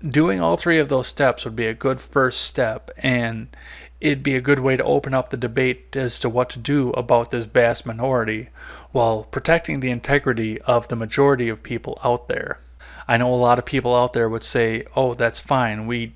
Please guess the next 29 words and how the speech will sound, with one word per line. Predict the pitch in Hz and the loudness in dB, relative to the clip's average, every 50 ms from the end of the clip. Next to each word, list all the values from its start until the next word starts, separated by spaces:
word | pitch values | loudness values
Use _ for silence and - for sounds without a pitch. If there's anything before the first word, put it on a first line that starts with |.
| - - | -10 -2
don't | - 131 120 117 | 2 2 2 2
have | 120 117 110 - | 2 0 -2 -2
to | 123 | -6
cater | - - 135 127 123 120 117 107 | -4 0 0 2 2 2 0 -2
to | - - | -4 -8
the | - 123 | -10 -10
college | - - 143 135 131 120 110 - - | -2 0 0 2 2 0 -4 -8 -8
students." | - - - - - - - - - - - - - - - - - - - - | -8 -8 -10 -10 -12 -14 -16 -16 -16 -16 -16 -18 -20 -20 -20 -20 -20 -20 -16 -8
Some | - - - 131 120 120 | 0 2 4 4 4 2
of | 117 113 | 0 0
them | 117 113 110 110 | 0 0 0 0
are | 107 110 - | -2 -2 0
angry | 127 127 123 120 117 117 113 | 0 0 0 0 0 -2 -2
about | 110 107 113 113 - | 0 0 -2 -2 -2
the | - | -4
fact | - - 117 107 107 - - | -2 0 2 2 2 0 -6
that | 131 - | -12 -14
the | - | -10
college | - - 131 120 113 113 107 - | -2 2 2 4 2 2 -2 -4
students | - - 123 117 107 113 - - | -4 -4 -4 -4 -4 -6 -6 -4
want | 120 113 117 - | -4 -4 -4 -4
the | - - | -8 -6
socialists | - 143 147 147 - - 131 123 113 - - - | -2 0 0 0 0 -2 -2 -2 -4 -4 -8 -12
out | - - - - | -12 -12 -4 2
there, | - 123 113 113 | 4 4 6 4
but | 110 123 120 123 - - - - - - - - - - - | 4 2 0 0 -2 -6 -18 -20 -20 -20 -18 -20 -16 -4 0
they | 147 147 139 | 2 4 4
are | 135 139 143 139 | 4 4 4 2
eighteen, | 135 131 127 - - - 175 156 139 131 131 - | 2 0 -2 -2 0 0 2 2 0 -2 -4 -6